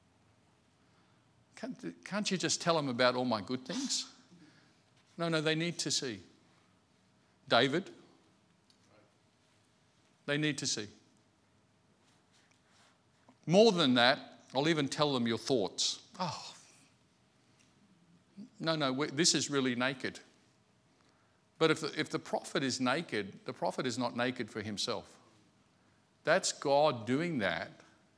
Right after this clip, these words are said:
for us. It's for Israel. It's to learn something. But the problem is we fixate on the, on the fact that the prophet's naked.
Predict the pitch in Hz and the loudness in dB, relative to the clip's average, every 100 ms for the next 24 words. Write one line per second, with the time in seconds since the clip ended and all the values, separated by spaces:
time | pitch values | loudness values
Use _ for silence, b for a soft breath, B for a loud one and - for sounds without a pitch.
0 | _ _ _ _ _ - 131 139 135 147 | _ _ _ _ _ -4 -2 4 4 6
1 | - - - - _ _ _ _ _ - | 4 2 -4 -12 _ _ _ _ _ -4
2 | 135 - 147 139 147 110 87 - 123 - | -2 2 2 4 2 0 0 0 -2 0
3 | 165 131 135 143 143 - 98 - 78 - | -2 0 0 -2 -2 -2 -4 -8 -14 -16
4 | - - _ _ b b b b b b | -20 -20 _ _ b b b b b b
5 | 156 151 151 202 277 202 151 131 135 143 | 4 4 4 4 4 4 4 2 0 -2
6 | 143 - 214 - 165 120 117 - 135 127 | -2 0 2 4 6 6 4 -2 -2 -2
7 | 120 - - - 127 113 - 175 143 - | -2 -6 -6 -2 0 -2 2 6 4 2
8 | 123 113 120 147 131 120 - 120 127 156 | -6 -6 -2 0 0 -4 -2 2 0 0
9 | 98 92 | -2 -4